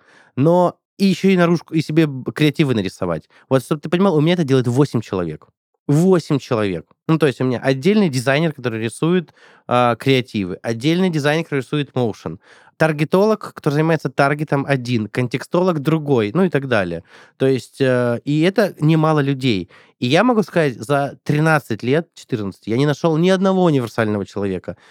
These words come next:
ну, чтобы делал всё круто. Поэтому начал разбивать на операции, понимаешь, да? И люди стали очень круто, ну, в каждой своей истории. Поэтому вот пример ещё, почему иногда проще нанять агентство. При этом, что мы стоим, ну, там, двадцать процентов от бюджета. Ну, это я объясню. В среднем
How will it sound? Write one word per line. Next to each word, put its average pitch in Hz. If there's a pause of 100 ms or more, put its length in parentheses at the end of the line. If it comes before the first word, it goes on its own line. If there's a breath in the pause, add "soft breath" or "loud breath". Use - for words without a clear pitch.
(160 soft breath)
ну, 185
чтобы 135
делал 160
всё 139
круто. 120
Поэтому 175
начал 151
разбивать 120
на 120
операции, 95
понимаешь, 101
да? 135 (300 soft breath)
И 131
люди 170
стали 143
очень 139
круто, 143
ну, 123
в -
каждой 120
своей 95
истории. 82
Поэтому 165 (320 loud breath)
вот 185
пример 170
ещё, 175
почему 170
иногда 147
проще 143
нанять 127
агентство. 107
При 160
этом, 185
что 170
мы 202
стоим, 113
ну, 165
там, 110
двадцать 160
процентов 160
от 120
бюджета. 107 (180)
Ну, 151
это 131
я 131
объясню. 139
В 92
среднем 180